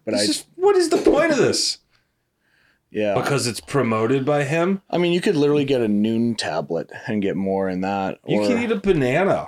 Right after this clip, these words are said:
Speaker 2: And
Speaker 1: or
Speaker 2: then
Speaker 1: what's
Speaker 2: you
Speaker 1: that
Speaker 2: get
Speaker 1: company
Speaker 2: s-,
Speaker 1: that you like? Not sponsored, but
Speaker 2: Redmond.
Speaker 1: you're welcome.
Speaker 2: Relight, guys, we're not sponsored by them, but I swear to God, I've told people this for years.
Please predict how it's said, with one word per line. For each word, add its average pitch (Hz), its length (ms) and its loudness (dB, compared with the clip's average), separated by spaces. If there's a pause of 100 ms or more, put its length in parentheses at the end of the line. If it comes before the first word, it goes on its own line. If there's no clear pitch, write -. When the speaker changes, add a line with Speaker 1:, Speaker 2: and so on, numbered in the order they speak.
Speaker 2:
And 107 160 -4
Speaker 1:
or - 40 0
Speaker 2:
then 135 80 2
Speaker 1:
what's 143 140 2
Speaker 2:
you 165 60 2
Speaker 1:
that 151 80 2
Speaker 2:
get 156 40 2
Speaker 1:
company 156 220 0
Speaker 2:
s-, 135 60 0
Speaker 1:
that 135 100 2
you 143 160 2
like? 151 280 0 (200)
Not 117 280 -2
sponsored, 104 560 -2 (120)
but 95 180 0
Speaker 2:
Redmond. 113 260 2 (100)
Speaker 1:
you're 98 80 0
welcome. 95 240 -2
Speaker 2:
Relight, 139 460 0
guys, 123 380 0
we're 110 80 -2
not 113 180 -2
sponsored 117 460 -4
by 135 140 0
them, 147 180 -2
but 113 80 2
I 98 60 0
swear 113 360 -2
to 117 80 0
God, 110 440 0 (460)
I've 107 140 -4
told 143 220 -2
people 131 220 -2
this 113 180 0
for - 160 -4
years. 95 600 -2